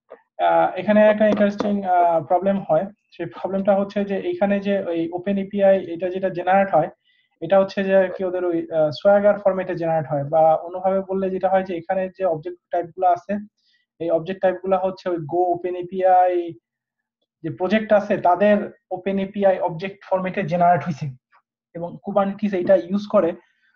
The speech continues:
যখন আমরা যখন কাস্টম ওই যে এক্সটেন্ডেড বা অ্যাগ্রিগেটেড এপিআই সার্ভার লিখি,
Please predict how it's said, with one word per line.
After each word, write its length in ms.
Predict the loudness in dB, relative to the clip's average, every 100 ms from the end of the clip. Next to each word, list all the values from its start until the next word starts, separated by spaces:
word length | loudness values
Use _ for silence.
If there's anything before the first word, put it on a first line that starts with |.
| _
যখন 200 | -6 -2
আমরা 200 | 0 0
যখন 260 | -2 -2 -4
কাস্টম 640 | -4 -6 -4 -4 -4 -10
ওই 80 | -10
যে 140 | -8 -8
এক্সটেন্ডেড 680 | -8 -10 -8 -4 -4 -4 -10 _ _ _ -4
বা 100 | 0
অ্যাগ্রিগেটেড 520 | 0 -2 -4 -4 -4
এপিআই 340 | -6 -2 -2
সার্ভার 340 | 0 0 2 2
লিখি, 460 | 0 -2 -6 -6